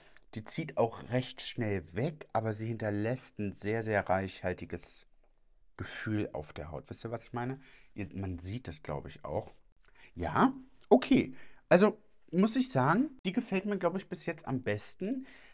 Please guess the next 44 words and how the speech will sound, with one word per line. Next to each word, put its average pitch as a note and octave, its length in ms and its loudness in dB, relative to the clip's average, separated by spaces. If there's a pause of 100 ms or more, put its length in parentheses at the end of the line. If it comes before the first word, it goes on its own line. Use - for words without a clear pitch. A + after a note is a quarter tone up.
(260)
Das D3+ 180 4
Peeling, G3 560 2 (300)
mm, C#3+ 80 4
mm, C3+ 760 0
mochte D#3+ 300 2
ich G3 100 -6
nicht. G3+ 220 -4
Creme G3 320 0
und F3+ 120 -4
Hyaluronsäure D3+ 720 4
ist - 180 -6
okay. D3+ 400 2 (280)
Ist D#3 140 4
es D#3 80 -2
das C3 220 0
Geld C3 240 4
wert? C3 260 2
Wahrscheinlich A2+ 420 -2
inhaltsstoffmäßig G#2+ 760 -4
nicht. A#2+ 140 -6
Ich - 120 -12
hatte - 220 -2
euch - 160 -4
bei - 80 2
Instagram F#2 600 -2
so F2 100 -4
ein E2+ 120 -2
bisschen - 260 -6
gefragt, G2 540 -2 (380)
was - 160 -6
eure G2+ 260 -2
Meinung G2+ 380 0
dazu D2+ 240 -6
ist. G2+ 100 -8
Und G2+ 60 -6
da E2+ 100 -4
will G2 80 -4
ich G2 120 -8
euch F2 120 -6
mal G2+ 100 -4
ein F2+ 120 -8
paar A2 340 0 (200)
Antworten A#2 520 -2
vorlesen. G#2+ 1000 -2